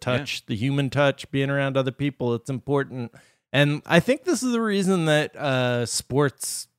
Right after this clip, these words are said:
Speaker 2: viewing is so far down, like, almost shockingly so. After, like, you know, we had these, uh, viewing events where, like, Tiger King or, uh, The Last Dance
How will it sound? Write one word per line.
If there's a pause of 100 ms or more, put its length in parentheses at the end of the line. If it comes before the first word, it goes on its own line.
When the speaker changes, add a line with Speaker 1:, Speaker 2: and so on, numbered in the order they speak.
(120)
Speaker 2:
viewing
is
so
far
down,
like,
almost
shockingly
so.
After, (580)
like,
you
know,
we
had
these, (680)
uh,
viewing
events
where,
like,
Tiger
King
or,
uh,
The
Last
Dance